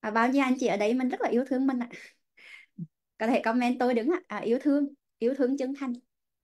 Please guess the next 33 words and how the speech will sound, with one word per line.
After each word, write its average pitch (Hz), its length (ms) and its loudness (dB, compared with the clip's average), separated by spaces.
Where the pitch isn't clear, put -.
Bao 226 120 0
nhiêu 285 140 6
anh 269 140 2
chị 262 100 0
cảm 214 160 0
thấy 233 120 -4
rằng 269 180 -2
là 339 140 0
bản 220 200 -4
thân 247 160 -4
của 254 60 -2
mình 247 300 -4
xứng - 200 -6
đáng 226 260 -4
nhận 220 260 -6
được 208 160 -6
những 214 140 -8
cái 233 100 -4
giá - 220 -6
trị 196 340 -6
tuyệt 220 220 -2
vời 247 160 -4
nhất, 349 100 2
à, 214 160 -4
trong 233 160 -2
cuộc 262 140 -4
đời 247 160 0
này 254 200 -2
ạ? - 60 -10
Comment 240 320 0
thật 330 120 0
lòng 262 180 -2
nha. 285 180 2